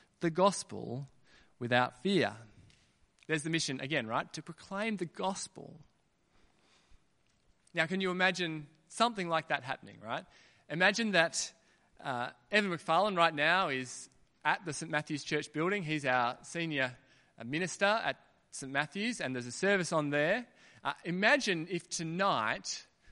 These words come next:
police raid the Saint Matthew's building and they arrest him for preaching from the Bible. Now,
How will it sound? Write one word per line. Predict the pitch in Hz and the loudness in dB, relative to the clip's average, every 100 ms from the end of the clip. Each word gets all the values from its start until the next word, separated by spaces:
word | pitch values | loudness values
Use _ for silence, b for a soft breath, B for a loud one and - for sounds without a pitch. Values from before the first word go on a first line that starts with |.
| b - | b -20
police | - 165 196 214 - | -8 0 2 2 -2
raid | 147 165 180 185 | 4 8 8 6
the | 175 | 0
Saint | 160 160 | -6 -4
Matthew's | 151 151 135 | -4 -4 -4
building | 139 131 147 160 | -2 0 -2 -4
and | 135 131 | -4 -2
they | 127 | -4
arrest | 123 127 151 - - | -4 -4 -6 -6 -14
him | 113 95 113 _ _ _ _ | -16 -18 -20 _ _ _ _
for | - 123 | -8 -8
preaching | 120 - 156 - 127 120 - b b b b - | -6 -6 -6 -6 -8 -10 -14 b b b b -4
from | 135 123 | 0 0
the | |
Bible. | 117 117 113 - - - _ _ _ _ _ _ _ _ - _ _ B B B | 2 4 4 0 -14 -18 _ _ _ _ _ _ _ _ -20 _ _ B B B
Now, | 135 135 | -2 0